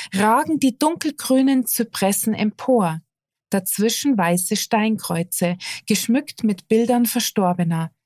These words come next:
Sarkophage, Monumente, Inschriften,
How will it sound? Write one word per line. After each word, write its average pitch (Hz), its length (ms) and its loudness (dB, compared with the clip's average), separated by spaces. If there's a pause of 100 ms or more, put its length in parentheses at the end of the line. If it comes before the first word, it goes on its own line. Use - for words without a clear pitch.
(140)
Sarkophage, 180 960 -2 (280)
Monumente, 233 840 2 (340)
Inschriften, 262 920 0